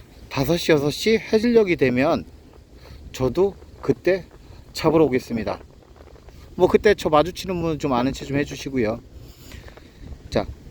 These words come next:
요 위치 안내해 드리니까 다음번에 전어 잡고 싶은 분들은 요 위치 오셔갖고 전어 많이 잡으세요.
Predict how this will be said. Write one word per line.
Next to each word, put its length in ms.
요 180
위치 760
안내해 420
드리니까 640
다음번에 480
전어 340
잡고 260
싶은 200
분들은 840
요 40
위치 380
오셔갖고 680
전어 300
많이 200
잡으세요. 560